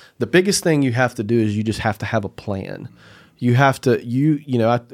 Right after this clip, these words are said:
I talked about in a pre-, prior episode, when you hire people, you gotta have a value add for them to come work there.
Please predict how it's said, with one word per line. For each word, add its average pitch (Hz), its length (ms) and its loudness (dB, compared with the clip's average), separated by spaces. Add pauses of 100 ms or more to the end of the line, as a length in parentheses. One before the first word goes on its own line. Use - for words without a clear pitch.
(160)
I 107 80 -2
talked 120 300 0
about 107 280 0
in 110 80 -4
a 107 80 -2
pre-, - 260 -4
prior 110 320 -2
episode, 107 520 -2
when 107 120 -6
you 104 60 -8
hire 127 320 0
people, 110 280 -4
you 110 120 -2
gotta 131 160 0
have 123 140 0
a 104 40 -2
value 107 380 0
add 107 200 0
for - 60 -8
them 98 120 0
to 101 40 -6
come 98 140 -2
work 127 220 2
there. 98 180 -6